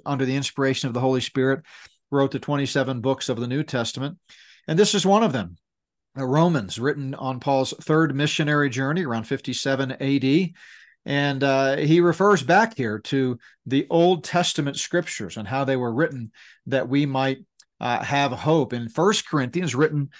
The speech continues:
about the same time as Romans, Paul wrote it on his third missionary journey, uh, as well. He said, "Now all things happen to them,"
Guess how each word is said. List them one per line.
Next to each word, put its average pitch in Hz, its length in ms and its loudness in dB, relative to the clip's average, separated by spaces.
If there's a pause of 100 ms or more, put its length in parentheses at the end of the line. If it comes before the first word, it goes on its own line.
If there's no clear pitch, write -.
(120)
about 175 320 4
the 165 80 2
same 165 320 0
time 156 320 0
as 131 140 0
Romans, 135 500 0
Paul 135 320 0
wrote 131 200 2
it 139 120 4
on 127 140 0
his 120 160 -4
third 127 200 0
missionary 123 440 -4
journey, 120 480 -6 (340)
uh, 120 180 -2
as 123 240 -2
well. 147 520 2 (400)
He 147 120 2
said, 139 280 2
"Now 147 180 4
all 190 300 4
things 202 340 0
happen 170 360 0
to 147 140 2
them," 156 640 2